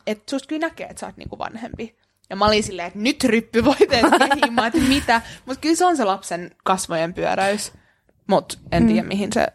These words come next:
Speaker 1: siis on hävinnyt. Ei ainakaan mun pituuteen. Mut.
Speaker 2: No ei. Mut mä mietin sitä, että vaik somessa on paljon hyvää, siellä on paljon huonoa, niin miksiköhän esim minä ja miksi te,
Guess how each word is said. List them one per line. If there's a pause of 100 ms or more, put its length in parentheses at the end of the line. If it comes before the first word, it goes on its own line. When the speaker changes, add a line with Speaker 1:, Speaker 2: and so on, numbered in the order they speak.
(200)
Speaker 1:
siis (640)
on
hävinnyt.
Ei
ainakaan
mun
pituuteen. (180)
Mut.
Speaker 2:
No (200)
ei. (540)
Mut
mä
mietin
sitä,
että
vaik (800)
somessa
on (280)
paljon
hyvää,
siellä
on
paljon
huonoa, (400)
niin
miksiköhän
esim
minä (100)
ja
miksi (400)
te,